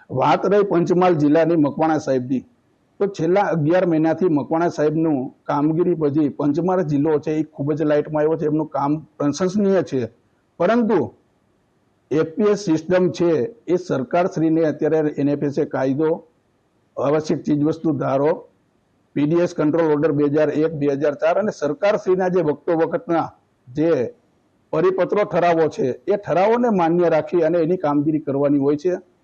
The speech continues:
ત્યારે મકવાણા સાહેબની ઘણી બધી કામગીરી થોડીક વિવાદસ્પદ પણ રહી છે.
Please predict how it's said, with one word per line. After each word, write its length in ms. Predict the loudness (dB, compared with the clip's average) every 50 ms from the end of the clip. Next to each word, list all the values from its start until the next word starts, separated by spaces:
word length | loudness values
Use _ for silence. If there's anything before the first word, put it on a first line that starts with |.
| _ _ _ _ _ _ _ _ _ _ _ -4
ત્યારે 240 | -2 0 2 2 2
મકવાણા 400 | 2 0 0 0 0 2 2 2
સાહેબની 580 | 2 0 0 2 2 0 0 -2 -4 -8 -14 -18 _ _ _ _ _ _ _ _ _ _ -4
ઘણી 240 | -2 0 0 2 2
બધી 240 | 2 0 0 0
કામગીરી 480 | 0 0 0 0 2 2 2 2 0 0
થોડીક 300 | 0 -2 -2 -2 0 0
વિવાદસ્પદ 460 | 0 0 2 0 0 0 -2 -4 -4
પણ 260 | -4 -2 -2 0 0
રહી 200 | 2 0 0 0
છે. 200 | 0 -2 -2 -4